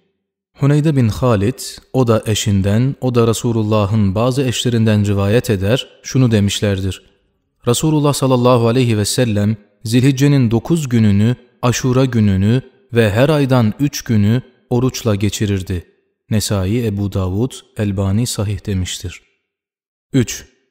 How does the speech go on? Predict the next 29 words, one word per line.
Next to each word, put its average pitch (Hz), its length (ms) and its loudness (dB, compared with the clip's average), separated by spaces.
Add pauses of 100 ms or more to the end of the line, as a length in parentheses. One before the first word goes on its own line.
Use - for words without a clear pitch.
(100)
özellikle 143 720 0
Arefe 123 340 2
gününü 139 380 2
oruçla 131 440 -2
geçirmenin 113 600 2
fazileti 117 720 -2
çok - 300 -2
büyüktür. 107 480 -4 (320)
Peygamberimiz 117 640 2
sallallahu 110 560 -2
aleyhi 110 300 -2
ve 101 80 -2
sellem 110 680 -2
şöyle 107 480 0
buyurur. 101 480 -2 (580)
"Arefe 131 320 2
gününde 131 400 2
oruç 120 340 -2
tutmak, 101 520 -4 (280)
bir 139 160 2
önceki 143 380 0
senenin 123 540 2
ve 104 200 0
bir 139 120 0
sonraki 143 440 -2
senenin 120 440 0
günahlarını 107 580 0
yok 101 240 -2
edeceğini 107 720 0